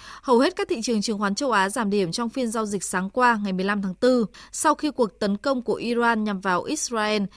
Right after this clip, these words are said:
làm dấy lên lo ngại về khả năng xung đột lan rộng.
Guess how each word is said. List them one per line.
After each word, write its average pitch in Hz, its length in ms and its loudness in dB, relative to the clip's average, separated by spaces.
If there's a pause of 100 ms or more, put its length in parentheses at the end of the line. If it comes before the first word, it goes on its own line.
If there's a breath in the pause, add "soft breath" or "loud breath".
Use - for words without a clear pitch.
(220 loud breath)
làm 240 320 0
dấy 233 220 0
lên 302 160 0
lo 294 180 -2
ngại 262 280 0
về 196 160 -4
khả 190 140 -6
năng 202 180 -4
xung 240 220 -2
đột 196 180 0
lan 196 140 -2
rộng. 220 220 2